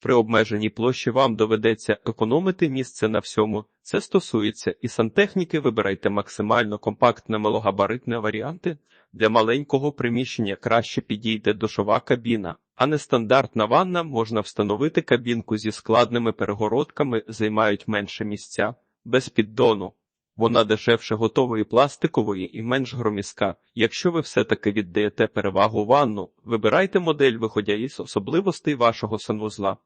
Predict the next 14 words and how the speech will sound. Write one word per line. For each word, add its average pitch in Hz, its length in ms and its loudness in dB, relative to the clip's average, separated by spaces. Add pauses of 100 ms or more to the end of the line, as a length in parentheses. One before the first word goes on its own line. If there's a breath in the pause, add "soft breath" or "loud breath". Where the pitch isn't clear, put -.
(100)
Можливо, 110 520 0
підійде 113 480 -2
кутова 104 440 0
ванна, 113 420 -2 (120)
сидяча 175 680 -2
або 113 340 2
асиметрична. 110 920 -6 (140)
Унітаз 120 480 4
з - 160 -20
інсталяцією 110 720 -2
ідеальний 107 520 0
для 107 160 0
крихітного 131 680 -2
санвузла. 107 640 -2